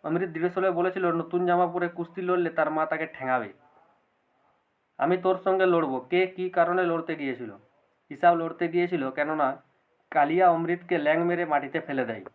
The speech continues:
"এসো আমরা কুস্তি লড়ি।" কে কার সঙ্গে কুস্তি লড়তে চেয়েছিল? ছেলের দল থেকে কালিয়া নামের একটি ছেলে এসে অমৃতের গলা জড়িয়ে ধরে উপরোক্ত উক্তিটি করেছিল।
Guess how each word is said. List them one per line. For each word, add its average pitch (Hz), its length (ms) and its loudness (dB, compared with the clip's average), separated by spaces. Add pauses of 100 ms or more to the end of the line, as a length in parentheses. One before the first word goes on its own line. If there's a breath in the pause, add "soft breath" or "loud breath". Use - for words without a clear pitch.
(920)
"এসো 156 200 2
আমরা 190 220 6
কুস্তি 170 320 -4
লড়ি।" 160 240 2 (920)
কে 175 100 4
কার 185 280 6
সঙ্গে 196 200 -4
কুস্তি 185 300 -8
লড়তে 175 280 0
চেয়েছিল? 139 360 -4 (440)
ছেলের 165 280 -2
দল 156 300 0 (880)
থেকে 165 220 -4
কালিয়া 160 380 2
নামের 175 280 0
একটি 165 260 -4
ছেলে 175 260 -2
এসে 175 160 -2
অমৃতের 160 420 -2
গলা 156 220 0
জড়িয়ে 165 300 -2
ধরে 165 220 -2
উপরোক্ত 160 400 -8
উক্তিটি 165 340 -8
করেছিল। 120 400 -6